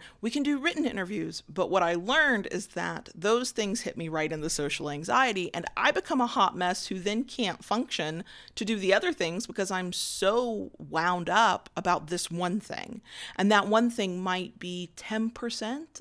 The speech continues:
of my total work f-, in a given month, and yet it will consume eighty percent of my energy and focus. And so then I, I'm not the one who needs to be doing that. Now, somebody who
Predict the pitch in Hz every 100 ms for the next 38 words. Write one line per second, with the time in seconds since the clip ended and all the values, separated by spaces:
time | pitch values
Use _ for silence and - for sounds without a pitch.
0 | - 240 240 - 233 233 233 226 - -
1 | - - - 240 240 240 240 233 _ -
2 | 202 240 277 - - - 240 240 254 226
3 | 220 285 381 - - 196 196 202 202 -
4 | 185 185 - 185 - 330 302 220 180 175
5 | - - _ _ _ _ _ 202 214 208
6 | - 175 - 165 160 - - 160 160 160
7 | 165 165 165 - _ 190 190 185 170 160
8 | 156 160 - 196 196 - - - - -
9 | - - _ _ - 202 196 214 196 190
10 | 202 - _ _ _ - 214 247 247 233
11 | - 185 190 175 190 170 147 - - 170
12 | 277 294 233 - - - 170 160 165 -
13 | 156 165 160 - 160